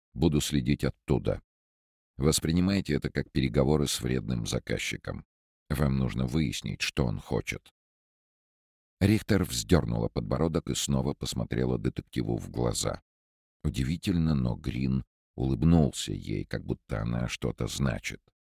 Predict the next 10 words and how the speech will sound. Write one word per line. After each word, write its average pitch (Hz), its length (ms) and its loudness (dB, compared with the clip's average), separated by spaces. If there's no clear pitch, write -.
как - 160 -4
будто 69 360 0
она 64 340 0
по-настоящему 60 1000 -2
жива. 53 520 -4
Но 78 160 2
сосредоточиться 69 1040 -2
на 57 220 -2
этой 55 240 -6
мысли 53 580 -4